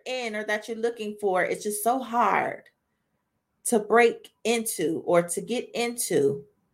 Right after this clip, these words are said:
it could be an indicator that God is, has such a strong grip on you.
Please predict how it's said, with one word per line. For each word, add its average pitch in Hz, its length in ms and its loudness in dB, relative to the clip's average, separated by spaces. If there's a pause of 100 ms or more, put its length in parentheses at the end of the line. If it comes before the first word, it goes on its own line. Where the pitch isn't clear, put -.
(580)
it 226 200 8
could 370 220 6
be 349 160 8
an 254 120 0
indicator 269 680 2
that 202 340 0
God 233 480 6
is, 190 220 -2
has 214 340 -2
such 233 280 2
a 190 80 4
strong 208 580 -2
grip 180 440 -4
on 160 240 -10
you. 160 280 -8